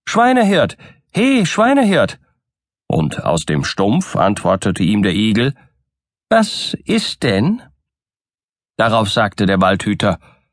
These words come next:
„Komm heraus, ich fürchte mich, deine Schweine fallen mich an.“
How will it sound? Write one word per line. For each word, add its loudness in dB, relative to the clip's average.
„Komm 2
heraus, 2
ich -4
fürchte 0
mich, 0
deine 2
Schweine 2
fallen 2
mich 0
an.“ 2